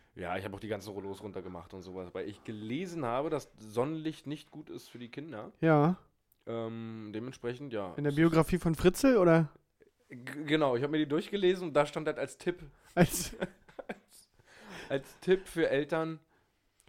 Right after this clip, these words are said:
Speaker 1: einfach das Sonnenlicht nehmen. Deswegen sind wir jetzt seit fünf Tagen in einer dunklen Wohnung.
Speaker 2: Ja.
Speaker 1: Es geht aber.
Speaker 2: Wie war's für dich, da jetzt heute rauszukommen, um, äh, mit mir diese Podcast-Folge aufzunehmen?
Speaker 1: Grell,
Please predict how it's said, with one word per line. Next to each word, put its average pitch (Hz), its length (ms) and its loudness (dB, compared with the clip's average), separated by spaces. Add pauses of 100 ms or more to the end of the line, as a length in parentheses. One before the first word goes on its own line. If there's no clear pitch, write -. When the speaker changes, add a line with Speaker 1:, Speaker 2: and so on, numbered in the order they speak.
(200)
Speaker 1:
einfach 117 360 0
das 120 140 -8
Sonnenlicht 110 420 -6
nehmen. 92 280 -10
Deswegen 110 320 -6
sind 117 160 -8
wir 123 80 -4
jetzt 120 100 -6
seit 123 140 -8
fünf 135 180 -12
Tagen 127 300 -2
in 131 100 -8
einer 120 80 -6
dunklen 123 340 -8
Wohnung. 147 360 -8 (240)
Speaker 2:
Ja. 170 320 8 (240)
Speaker 1:
Es 117 240 -2
geht 175 180 -2
aber. 85 360 -8 (460)
Speaker 2:
Wie 156 180 2
war's 160 200 8
für 175 100 2
dich, 175 180 4
da 233 120 6
jetzt 214 180 4
heute 202 180 4
rauszukommen, 233 520 2
um, 196 280 2
äh, 190 200 8
mit 185 220 6
mir 190 140 10
diese 180 160 6
Podcast-Folge 190 640 4
aufzunehmen? 214 560 2
Speaker 1:
Grell, 110 460 2